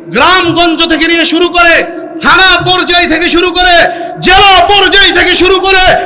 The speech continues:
বিভাগ পর্যায় থেকে শুরু করে, বাংলাদেশের সুপ্রিম কোর্ট পর্যন্ত মিথ্যা সাক্ষীতে জর্জরিত। আমরা দেখেছি কোরআনের পাখি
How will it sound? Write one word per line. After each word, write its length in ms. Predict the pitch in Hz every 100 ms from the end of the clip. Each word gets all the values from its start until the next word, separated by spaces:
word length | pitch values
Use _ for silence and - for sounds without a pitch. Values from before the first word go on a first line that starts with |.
| - -
বিভাগ 500 | 240 381 403 381 381
পর্যায় 440 | 415 381 392 381 359
থেকে 220 | 370 370
শুরু 240 | 359 381
করে, 340 | 370 381 381 294 - -
বাংলাদেশের 720 | - 370 403 381 381 370 359
সুপ্রিম 640 | 349 - 403 392 392 - 381
কোর্ট 220 | 415 370
পর্যন্ত 640 | - 381 359 359 339 381 349 - - - 214
মিথ্যা 580 | 311 415 - 381 349
সাক্ষীতে 480 | - 339 349 330 339
জর্জরিত। 680 | 311 220 349 349 330 330 330 311 240 - -
আমরা 340 | 339 392 392 359
দেখেছি 320 | 349 311 330
কোরআনের 460 | 330 359 370 349
পাখি 440 | 349 330 285 339